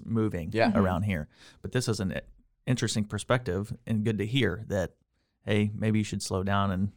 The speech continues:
Speaker 1: um, kinda chill out a little bit 'cause th-, these things are there for a reason.
Speaker 2: Yeah. I mean, we've had to close several days because of issues that have
Speaker 1: Mm.
Speaker 2: happened in our building
Speaker 3: Mm-hmm.
Speaker 2: because things are just kind of, it's like Wild West out there, you know?
Speaker 1: Yeah.
Speaker 2: Which I love for the most part.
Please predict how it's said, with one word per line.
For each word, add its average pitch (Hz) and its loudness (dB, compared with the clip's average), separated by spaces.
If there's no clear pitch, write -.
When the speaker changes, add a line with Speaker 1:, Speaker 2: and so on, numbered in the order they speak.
Speaker 1:
um, 104 -2
kinda 95 -2
chill 104 0
out 123 6
a 113 2
little 98 -2
bit 101 -6
'cause 101 -8
th-, 104 -10
these 104 -8
things 95 -2
are 92 -4
there 95 -4
for 82 -4
a 71 -6
reason. - -6
Speaker 2:
Yeah. - -6
I - 0
mean, 131 6
we've 120 -2
had 156 4
to 127 4
close 123 2
several 104 0
days 101 0
because 98 -6
of 92 -12
issues 101 -4
that 95 -2
have 95 -4
Speaker 1:
Mm. 98 0
Speaker 2:
happened 95 0
in 95 -4
our 92 -8
building 95 -4
Speaker 3:
Mm-hmm. - -16
Speaker 2:
because 110 2
things 101 -4
are 95 -6
just 92 -6
kind 95 -4
of, 85 -10
it's - -6
like 95 -2
Wild 95 -2
West - -6
out - -12
there, - -12
you - -12
know? - -10
Speaker 1:
Yeah. 98 -2
Speaker 2:
Which 110 -6
I 107 2
love 98 -2
for - -6
the - -4
most 90 -8
part. 50 -6